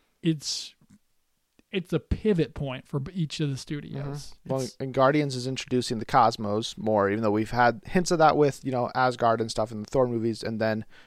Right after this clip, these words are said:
Speaker 2: Shazam is introducing magic in a lot of ways to the D C U. So even though it's, this is no Doctor Strange in that re-, in, in that regard, um, both these movies are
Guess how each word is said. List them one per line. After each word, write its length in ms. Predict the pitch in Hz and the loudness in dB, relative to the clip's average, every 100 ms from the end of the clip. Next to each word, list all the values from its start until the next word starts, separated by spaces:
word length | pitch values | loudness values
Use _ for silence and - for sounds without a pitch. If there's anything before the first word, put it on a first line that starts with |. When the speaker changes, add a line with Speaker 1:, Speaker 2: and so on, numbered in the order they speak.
| - | -10
Speaker 2:
Shazam 440 | 131 135 175 175 | -2 2 4 2
is 80 | 123 | 0
introducing 500 | 120 107 113 - 101 | -4 -4 -2 -2 -2
magic 500 | 123 151 110 107 - - - | 0 2 0 -4 -8 -18 -16
in 100 | - | -6
a 40 | 113 | 0
lot 140 | 101 | 2
of 60 | 101 | 4
ways 280 | 101 98 - _ - | 2 0 -6 _ -8
to 140 | 127 | -6
the 80 | 113 | -4
D 140 | 110 | -4
C 160 | 107 110 | -4 -4
U. 220 | 101 107 | -2 -2
So 200 | 110 113 | 0 0
even 180 | 117 117 | 2 2
though 140 | 113 | 4
it's, 160 | 107 - - | 4 0 -8
this 140 | 123 | -6
is 80 | 123 | -4
no 200 | 127 113 | 0 0
Doctor 380 | 113 117 117 110 | 2 0 0 -4
Strange 400 | - 143 120 117 | 0 2 2 0
in 60 | 110 | 0
that 160 | 101 | -2
re-, 140 | 110 - - | -2 -8 -8
in, 280 | 104 101 117 - - | -8 -8 -12 -20 -16
in 100 | 123 113 | -6 0
that 180 | 104 | 0
regard, 400 | 110 107 101 101 - - - - | 0 0 0 0 -6 -20 -12 -4
um, 360 | 101 98 104 - - - - | -2 -4 -8 -14 -20 -6 4
both 180 | 156 147 | 6 6
these 160 | 147 | 0
movies 340 | 143 139 135 - | -2 0 0 0
are 340 | 110 107 107 | 2 2 0